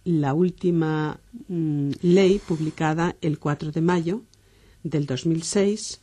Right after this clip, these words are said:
en el Boletín Oficial del Estado, que es la loe, y que después, como bien saben, se articula en otros decretos curriculares publicados posteriormente,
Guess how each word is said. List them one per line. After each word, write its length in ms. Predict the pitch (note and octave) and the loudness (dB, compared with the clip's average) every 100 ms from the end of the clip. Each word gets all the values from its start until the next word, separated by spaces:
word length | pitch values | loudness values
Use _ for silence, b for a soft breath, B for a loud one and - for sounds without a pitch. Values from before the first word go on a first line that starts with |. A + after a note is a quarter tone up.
| _ - | _ -4
en 80 | C#3 | -2
el 80 | |
Boletín 340 | C3 A#2+ B2+ D#3 | -2 -4 -2 -2
Oficial 360 | D3 C#3+ D3+ | -4 -6 -4
del 100 | D#3+ | -4
Estado, 460 | D#3 - F3+ F3 G#3 - | -4 0 0 0 -4 -6
que 140 | B2+ | -6
es 120 | B2+ | -2
la 140 | C#3+ D#3+ | -2 2
loe, 340 | F#3 F#3 A3+ - b b b b | 2 2 0 -6 b b b b
y 100 | G3+ | -2
que 160 | F#3+ G#3+ | 0 0
después, 640 | G#3 - A3 A3 G#3+ - - | 0 -4 0 0 0 -6 -6
como 240 | D#3+ D#3 E3 | -2 0 4
bien 240 | F#3 F#3+ | 4 4
saben, 480 | F#3+ G#3+ G3 F#3+ - - | 2 2 2 2 0 -4
se 220 | - F3+ | 0 2
articula 680 | D3+ - D#3+ - G#3 E3 E3+ B B B | 2 0 -2 2 4 4 0 B B B
en 160 | F#3 F#3 | 2 4
otros 260 | G3+ F#3+ F3+ | 4 0 0
decretos 460 | E3 F#3+ F#3+ E3+ | 0 0 0 -4
curriculares 720 | - F3 F#3+ F#3 F3 F3 F3+ | -4 -2 0 0 0 0 -2
publicados 560 | - F#3 F#3 E3+ E3 F3+ | -4 -4 -4 -2 -2 -4
posteriormente, 1080 | - E3 C3+ C#3 C3+ D#3 D#3 C3+ - A#2 | -6 -6 -4 -2 -2 2 4 4 0 -8